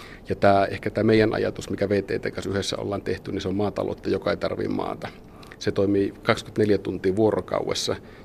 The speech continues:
ja vaikka Suomen leveysasteella, niin sä pystyt lainausmerkeissä nyt tekemään maataloutta, niin tota,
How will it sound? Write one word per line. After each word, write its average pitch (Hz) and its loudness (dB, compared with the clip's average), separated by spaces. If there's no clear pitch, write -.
ja 101 -2
vaikka 92 -4
Suomen 101 2
leveysasteella, 98 -2
niin 90 -4
sä 95 -2
pystyt - -6
lainausmerkeissä 101 0
nyt 98 -4
tekemään 101 4
maataloutta, 98 2
niin 92 0
tota, - -2